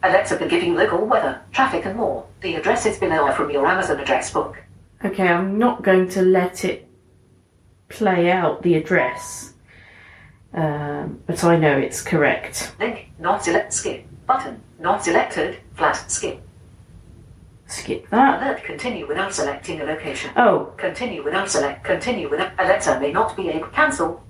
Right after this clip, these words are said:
Speaker 1: continue, button, cancel. Amazon Alexa, set, cancel,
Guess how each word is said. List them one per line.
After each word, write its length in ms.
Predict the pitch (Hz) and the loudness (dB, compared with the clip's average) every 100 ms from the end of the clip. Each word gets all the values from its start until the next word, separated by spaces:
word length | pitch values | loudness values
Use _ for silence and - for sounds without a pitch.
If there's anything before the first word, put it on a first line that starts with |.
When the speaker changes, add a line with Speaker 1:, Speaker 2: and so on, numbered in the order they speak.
| - - | -20 -4
Speaker 1:
continue, 580 | 190 - 156 143 131 - - | -4 -2 -4 -4 -8 -8 -2
button, 280 | - 143 - | -2 -2 0
cancel. 520 | 302 - - - - - - - - - - | 2 2 0 -4 -8 -20 -20 -20 -20 -20 -4
Amazon 360 | 190 190 160 139 | -2 0 -2 -2
Alexa, 440 | 196 - - - - - | -2 -4 -8 -12 -14 -2
set, 300 | - - - | 0 0 -4
cancel, 500 | 294 302 - 170 - | 0 2 0 -6 -6